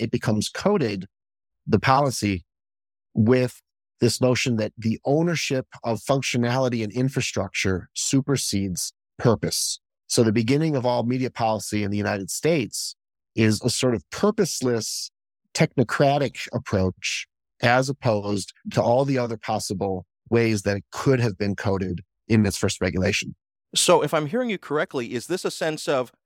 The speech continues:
Speaker 2: we're gonna treat the spectrum of radio landscape as a kind of commons, but we're gonna fence that commons in a way that we will hope that the market will figure it out? Or would you say it in a different way?
Speaker 1: No, I think that's really good.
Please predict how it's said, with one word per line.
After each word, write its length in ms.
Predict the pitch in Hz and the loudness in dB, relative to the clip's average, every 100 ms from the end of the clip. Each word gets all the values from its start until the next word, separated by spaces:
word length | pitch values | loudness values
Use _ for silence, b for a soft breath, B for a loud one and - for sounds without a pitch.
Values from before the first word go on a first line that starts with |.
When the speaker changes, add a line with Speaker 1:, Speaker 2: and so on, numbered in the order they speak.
| b b | b b
Speaker 2:
we're 100 | 139 | -2
gonna 180 | 175 165 | 0 -2
treat 480 | - - 220 240 - | -4 -4 -2 -4 0
the 100 | 147 | -2
spectrum 840 | - - 151 170 - 151 131 123 - | -2 -2 0 0 0 0 2 -2 0
of 360 | 120 117 107 - | 2 2 -4 -12
radio 640 | 104 120 131 151 143 135 127 | -10 0 2 2 0 0 0
landscape 840 | 120 120 123 127 - 135 113 107 - | 0 -2 -2 -4 -6 -4 -2 -2 0
as 180 | 113 113 | 0 0
a 60 | |
kind 440 | - - 170 208 156 | -6 0 0 2 0
of 140 | - | -2
commons, 720 | - 123 113 104 101 98 - _ _ _ _ _ - | -2 2 2 0 -4 -6 -8 _ _ _ _ _ 4
but 140 | 151 | 4
we're 120 | 143 143 | 4 2
gonna 180 | 135 | 2
fence 440 | 135 - 175 220 - | -2 -2 -2 -2 -2
that 200 | 170 - | -2 -2
commons 480 | 165 151 147 135 143 | -2 -2 -2 -2 -2
in 80 | |
a 80 | 131 | -2
way 560 | 117 127 120 127 123 113 | 0 2 2 0 -4 -6
that 300 | 110 113 123 | -2 0 0
we 140 | 127 | -4
will 200 | 120 117 | 0 -2
hope 340 | - 160 156 - | 0 0 0 -4
that 140 | 117 | -4
the 80 | 110 | -2
market 520 | 104 110 139 - 131 - | 2 2 2 -2 -4 -4
will 200 | 120 113 | -4 -4
figure 460 | - 147 131 117 104 | -2 -2 -2 0 -2
it 80 | - | 2
out? 400 | 98 151 247 - | 2 2 0 -8
Or 260 | - 139 131 | -2 0 0
would 240 | 135 175 | -2 -4
you 80 | 165 | -4
say 240 | - 165 151 | -4 -2 0
it 80 | |
in 100 | 151 | 0
a 60 | 131 | 0
different 320 | 143 - 139 | -2 -2 -2
way? 320 | 120 87 - _ _ _ _ _ _ _ _ _ _ _ _ _ - | 2 0 -2 _ _ _ _ _ _ _ _ _ _ _ _ _ 2
Speaker 1:
No, 120 | 131 | 4
I 60 | 127 | 6
think 200 | 165 156 | 4 2
that's 280 | 131 - | 2 0
really 200 | 139 127 | -2 0
good. 360 | 107 131 113 | 0 0 0